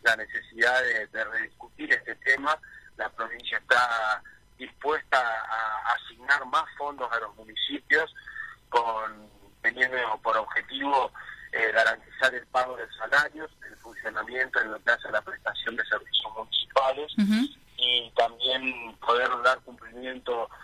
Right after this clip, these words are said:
Speaker 1: y fortalecer dos sistemas fundamentales como son la, la Caja de Servicios Sociales y la Caja de Previsión, para que los municipios puedan cumplir con los aportes y, y contribuciones de la, de la seguridad social.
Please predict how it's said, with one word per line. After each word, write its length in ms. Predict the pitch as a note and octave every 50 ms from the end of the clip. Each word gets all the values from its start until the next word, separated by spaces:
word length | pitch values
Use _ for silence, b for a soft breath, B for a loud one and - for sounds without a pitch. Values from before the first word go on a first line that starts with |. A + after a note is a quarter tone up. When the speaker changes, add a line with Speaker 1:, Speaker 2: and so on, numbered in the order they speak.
| B B B B - -
Speaker 1:
y 40 | -
fortalecer 680 | - B2 A#2 - - - - A#2 - - - C3 B2
dos 180 | B2 B2+ A#2+ -
sistemas 520 | - - - - B2+ A#2+ B2 A#2+ A2 - -
fundamentales 680 | - A#2 A2+ A#2 A2+ A2+ A2+ A2+ - - B3+ C3 C3+ B2
como 260 | - - A2 A2 G#2 -
son 320 | - - - A#2+ A2+ -
la, 300 | - G#2 G#2 G2+ G2 - B B B B B B - -
la 180 | A2 A2+ A2+
Caja 320 | - - - - - A#2+ A#2
de 120 | A2+ A2
Servicios 420 | - A#2 A2+ A#2+ B2 - - B2 -
Sociales 480 | A2 G#2+ - - B2+ B2+ B2+ B2+ A#2+ - - -
y 40 | G#2+
la 120 | G#2+ G#2
Caja 300 | - - - - - A2+
de 100 | G#2+ G#2+
Previsión, 640 | - G#2 G#2+ A2+ A2 G#2+ - - B2 B2 C3 C#3+ - - B B B B B B B _ - _
para 180 | A2+ A2+ A2+
que 60 | A2
los 300 | A2+ A2+ A2+ A2 A2+ A2 -
municipios 440 | A#2 A2+ G#2+ - C3+ B2+ C#3 C#3 - _
puedan 280 | D#3+ - - D3 C3
cumplir 380 | A2+ G2+ A#2 A2 - A#2+ A#2+ A2+
con 180 | - A#2+ A2+ G#2+
los 100 | G2+ G2
aportes 500 | G#2 G#2+ - B2 A#2+ A#2 A#2+ - - - - A2
y, 60 | A2
y 320 | G#2 G2+ - - - -
contribuciones 760 | - - - - - - G#2+ A2 A2 A#2+ A#2+ A#2+ A#2 A#2 A2 G#2+
de 120 | G#2+ G#2 G#2
la, 340 | G#2 G#2 G2+ G2+ G2 F#2+ B B B B B B B B B - -
de 120 | - A2+ A2
la 120 | G#2+ - - -
seguridad 460 | A2+ G#2+ A2 A2 G#2+ A2+ A#2 A#2+ A2+
social. 500 | - A#2 A2 - - B2 A2+ G#2 -